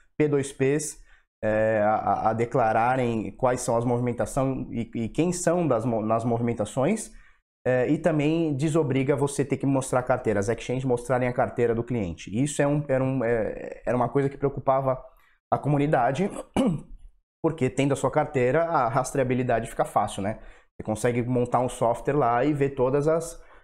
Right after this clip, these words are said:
a, a, a, o que você fez na sua carteira, né? Não é mu-, não é muito difícil, né? Dá pra ver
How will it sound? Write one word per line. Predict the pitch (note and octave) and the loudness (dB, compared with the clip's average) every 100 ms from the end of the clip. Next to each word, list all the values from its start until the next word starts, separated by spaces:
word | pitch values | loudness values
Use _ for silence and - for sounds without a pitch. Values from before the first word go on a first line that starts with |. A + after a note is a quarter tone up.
| _ _ _ | _ _ _
a, | A#2 | 2
a, | A2+ G#2+ G#2+ - G#2+ | 2 2 0 0 -2
a, | G#2 | 0
o | A#2 A#2 | -2 0
que | C3 | -2
você | B2+ C3+ | 0 -2
fez | B2+ B2 | 0 0
na | A#2+ | 0
sua | A#2 | -2
carteira, | E3 D#3+ B2+ G2 F#2+ | -2 0 0 0 0
né? | G2+ | 0
Não | G#2+ | 0
é | G#2+ | 0
mu-, | A2 A2+ A2+ | 0 0 0
não | B2 | 2
é | |
muito | C3+ C3+ | 0 0
difícil, | D3 - C#3 A2+ G#2 | -2 -2 -2 -2 0
né? | G#2+ | 0
Dá | A#2 | 2
pra | A#2 C#3 | 2 0
ver | C3 C#3+ C#3+ | 2 2 0